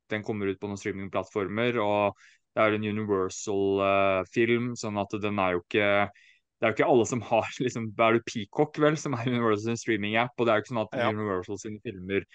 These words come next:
Speaker 1: er veldig lett tilgjengelig overalt på streaming, og, og man må gjerne betale for det i stedet for H B O, hvor du får det gratis.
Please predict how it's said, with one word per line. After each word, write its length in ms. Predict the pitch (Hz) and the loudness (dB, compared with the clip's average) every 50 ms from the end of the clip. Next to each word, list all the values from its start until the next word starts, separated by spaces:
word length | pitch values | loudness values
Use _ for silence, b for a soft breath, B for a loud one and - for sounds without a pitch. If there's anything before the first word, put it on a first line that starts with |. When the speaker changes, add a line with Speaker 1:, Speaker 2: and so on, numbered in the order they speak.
| B B B B B B B B | B B B B B B B B
Speaker 1:
er 220 | - 107 107 107 104 | 0 2 2 4 4
veldig 240 | 110 107 101 101 101 | 2 2 2 0 0
lett 160 | 101 - _ | -2 -4 _
tilgjengelig 460 | - - 113 110 104 98 98 95 101 104 | -10 -4 -2 -2 -2 -2 -2 -2 -2 0
overalt 440 | 98 95 95 101 98 95 95 - _ - | 0 0 0 0 0 0 0 -2 _ -10
på 80 | 107 | -10
streaming, 480 | - - 110 101 95 95 95 95 98 95 | -6 -4 -4 -4 -4 -4 -8 -8 -6 -6
og, 360 | 95 95 92 92 92 - - | -6 -4 -4 -4 -6 -6 -6
og 160 | - 98 98 98 | -4 -4 -4 -4
man 140 | 101 101 | -4 -4
må 100 | 101 101 | -2 -2
gjerne 200 | 101 98 95 92 | 0 0 -2 -2
betale 640 | 95 101 - - - 95 87 85 85 90 95 95 95 - b b b b b b _ _ _ _ - | -4 -8 -6 -4 0 0 2 2 2 4 4 4 2 0 b b b b b b _ _ _ _ 2
for 140 | - 120 110 | 4 4 4
det 140 | 110 120 117 | 6 4 2
i 40 | 110 | 2
stedet 240 | - 123 110 98 | 2 -2 -2 0
for 100 | - 113 | -2 -2
H 540 | 110 113 110 110 117 117 123 117 110 107 - - | -2 -2 -2 -2 -4 -2 0 0 0 0 0 0
B 80 | - | 2
O, 120 | - 110 110 | 4 4 4
hvor 100 | 113 113 | 2 0
du 80 | 117 | 0
får 160 | - 131 120 | 0 0 -2
det 80 | 117 120 | 2 4
gratis. 540 | 123 110 110 - - 208 226 220 - - | 4 4 4 4 6 4 4 4 4 -12